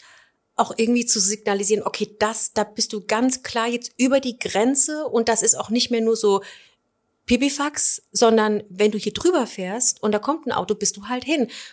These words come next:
Und das ist bei mir ein großer Grund oder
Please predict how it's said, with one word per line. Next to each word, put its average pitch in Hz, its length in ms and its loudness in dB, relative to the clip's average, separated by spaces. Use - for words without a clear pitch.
Und 214 260 2
das 220 180 0
ist - 180 -2
bei 214 120 0
mir 220 160 0
ein 208 100 -4
großer 254 380 0
Grund 226 680 -8
oder 196 320 0